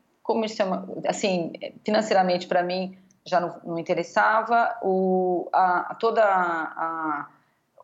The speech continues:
o que eu pude ter de, de, de, de benefícios, portas abertas, eu tive, o que eu pude contribuir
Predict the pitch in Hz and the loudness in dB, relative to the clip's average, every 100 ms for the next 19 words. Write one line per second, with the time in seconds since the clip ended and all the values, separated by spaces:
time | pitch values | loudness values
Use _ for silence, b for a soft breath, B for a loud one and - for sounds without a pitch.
0 | - 190 190 190 196 202 185 185 190 180 | -8 -4 0 -2 0 -2 -2 -2 0 0
1 | - - - 190 180 156 175 156 156 160 | -4 -8 0 2 2 0 -4 -6 -8 -8
2 | 151 170 151 147 165 156 147 170 165 - | -6 -6 -6 -8 -2 0 0 0 0 0
3 | 170 196 185 185 - 170 165 165 160 160 | 0 2 2 -2 -2 0 2 2 2 4
4 | 170 175 170 151 160 - - - 254 233 | 4 4 0 -4 -4 -8 -8 -4 -2 0
5 | 226 226 220 226 214 190 208 185 185 185 | 0 0 0 -2 -4 -2 -4 -2 -2 0
6 | 185 | 0